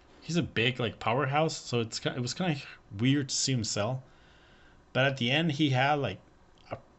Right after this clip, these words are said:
a pretty good match. Uh, I, I think a lot of people are gonna jump between the Lawler and the Moxley matches as the best matches of the night,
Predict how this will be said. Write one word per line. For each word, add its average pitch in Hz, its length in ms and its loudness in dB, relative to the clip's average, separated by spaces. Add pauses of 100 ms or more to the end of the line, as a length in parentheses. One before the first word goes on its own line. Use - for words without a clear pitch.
(160)
a 139 100 -4
pretty 214 360 4
good 240 220 2
match. 208 420 2
Uh, 175 120 4 (600)
I, 190 220 0
I - 40 -2
think 254 300 0
a 190 60 2
lot 185 120 4
of 175 60 -2
people 180 260 2
are 165 40 4
gonna 156 180 0
jump 147 280 0
between 131 540 -2 (160)
the 123 80 -2
Lawler 127 460 4
and 120 140 -2
the 117 80 -2
Moxley 110 360 -4
matches 123 360 -4
as 104 100 -4
the 101 60 -4
best 117 320 -4
matches 117 220 -6
of 113 100 -6
the 104 60 -8
night, 98 240 -6